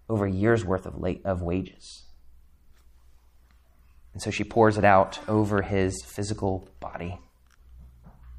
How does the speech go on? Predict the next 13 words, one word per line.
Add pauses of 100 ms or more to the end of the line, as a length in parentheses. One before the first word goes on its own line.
(1200)
Pours
it
out
on
his
human (480)
body, (640)
over
his
head, (920)
Mark
tells
us.